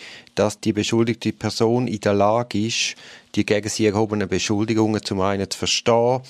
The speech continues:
und auch vernünftig dazu können, Stellung zu nehmen.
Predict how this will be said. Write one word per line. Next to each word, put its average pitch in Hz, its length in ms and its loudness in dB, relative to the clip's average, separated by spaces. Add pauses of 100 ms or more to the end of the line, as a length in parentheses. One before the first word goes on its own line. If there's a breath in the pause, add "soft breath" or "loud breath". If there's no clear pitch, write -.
(320 loud breath)
und 98 220 -2
auch 98 160 2
vernünftig 104 880 -2 (240)
dazu 95 340 -2
können, 87 380 -6
Stellung 82 520 -6
zu - 220 -6
nehmen. 87 540 -4